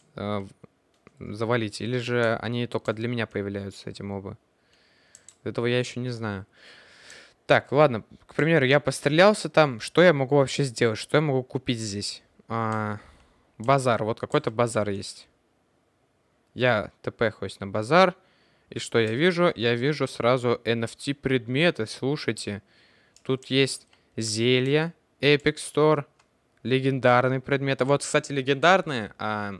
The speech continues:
я уже объяснял в некоторых роликах то, что есть виды редкостей. И от самой плохой, ну, т-, то есть самой обычной редкости до легендарки. Есть ещё легендарки даже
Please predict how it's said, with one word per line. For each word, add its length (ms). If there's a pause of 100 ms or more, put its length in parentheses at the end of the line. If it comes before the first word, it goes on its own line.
я 180
уже 200
объяснял 300
в 40
некоторых 380
роликах 380
то, 120
что 180
есть 300 (340)
виды 300
редкостей. 680 (400)
И 520
от 160
самой 320
плохой, 580
ну, 140
т-, 120
то 120
есть 100
самой 340
обычной 400
редкости 400
до 180
легендарки. 720 (200)
Есть 200
ещё 160
легендарки 480
даже 280